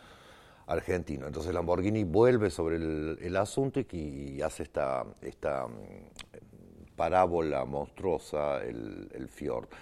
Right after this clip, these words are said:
Pero vos fíjate que inclusive lo que a nosotros nos interesaba de eso también eran las adaptaciones teatrales, porque,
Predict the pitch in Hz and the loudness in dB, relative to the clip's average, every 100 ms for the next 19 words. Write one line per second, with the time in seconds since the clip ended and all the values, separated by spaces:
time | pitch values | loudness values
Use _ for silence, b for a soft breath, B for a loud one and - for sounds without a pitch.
0 | B - 170 170 151 147 147 160 151 - | B 10 12 12 12 12 8 8 8 2
1 | 110 117 104 131 120 104 98 117 110 101 | 0 0 4 6 6 4 0 0 0 0
2 | 98 107 110 113 120 101 - 92 90 101 | 0 4 4 6 6 4 0 0 2 2
3 | 107 107 101 104 101 85 82 80 85 - | 2 2 2 0 2 2 2 2 0 -2
4 | 101 92 92 87 123 92 - 101 101 - | -4 0 2 6 6 6 2 2 2 2
5 | 104 | 0